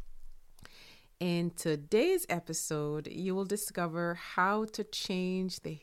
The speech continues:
hidden rules that govern your life. This episode, by the way, is gonna be very profound, provided that you're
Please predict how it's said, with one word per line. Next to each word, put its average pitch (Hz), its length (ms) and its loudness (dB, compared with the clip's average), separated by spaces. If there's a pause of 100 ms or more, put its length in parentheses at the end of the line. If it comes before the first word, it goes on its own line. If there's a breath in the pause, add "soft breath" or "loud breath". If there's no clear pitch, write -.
(120)
hidden 240 520 2
rules 160 800 -2 (680 soft breath)
that 147 300 -2
govern 165 640 0
your 160 220 -4
life. 143 600 -4 (720 soft breath)
This 214 460 2
episode, 175 540 0
by 160 180 2
the 160 140 -2
way, 156 320 2
is 165 240 -4
gonna 180 260 0
be 196 200 0
very 202 1160 2
profound, 175 1040 -2 (160)
provided 165 880 2
that 156 200 0
you're 156 480 0